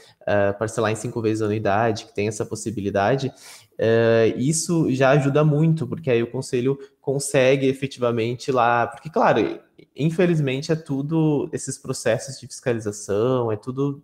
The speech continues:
tudo demanda dinheiro, né, querendo ou não. Então, é, a gente tem a, a consultoria jurídica, né, então, que, que a, que a gente paga anualmente. Então, são esses processos de fiscalização,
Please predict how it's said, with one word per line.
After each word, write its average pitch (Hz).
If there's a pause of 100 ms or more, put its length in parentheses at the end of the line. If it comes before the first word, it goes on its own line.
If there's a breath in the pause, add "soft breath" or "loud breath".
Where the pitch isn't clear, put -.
tudo 160
demanda 170
dinheiro, 156
né, 101 (400 soft breath)
querendo 113
ou 117
não. 101 (300 loud breath)
Então, 113
é, 101
a 117
gente 117
tem 113
a, 113
a -
consultoria 110
jurídica, 117
né, 98
então, 101
que, - (220)
que -
a, 101
que -
a -
gente -
paga 98
anualmente. 117 (440 loud breath)
Então, 110
são 113 (100)
esses -
processos 123
de 120
fiscalização, 110